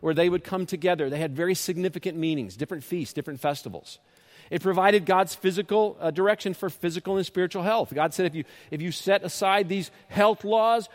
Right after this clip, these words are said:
you're gonna be healthy by avoiding these things right here." But ultimately,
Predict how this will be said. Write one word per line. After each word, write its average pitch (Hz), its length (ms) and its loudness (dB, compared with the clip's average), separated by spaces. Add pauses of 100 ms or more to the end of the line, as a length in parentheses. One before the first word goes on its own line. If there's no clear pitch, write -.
(140)
you're 165 140 -2
gonna 185 120 2
be 170 160 -2
healthy 190 320 2
by 185 140 2
avoiding 180 640 6
these 202 260 0
things 165 420 0
right 160 160 0
here." 170 300 -8 (640)
But 165 120 4
ultimately, 185 680 4